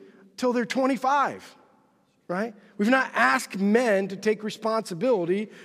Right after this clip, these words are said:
for participating in and being anything other than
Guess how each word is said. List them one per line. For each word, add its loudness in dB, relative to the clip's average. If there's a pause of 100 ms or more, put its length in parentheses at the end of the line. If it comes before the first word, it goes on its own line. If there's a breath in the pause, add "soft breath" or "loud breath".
for -4
participating -2
in 0
and -4
being 0
anything 0
other 0
than 2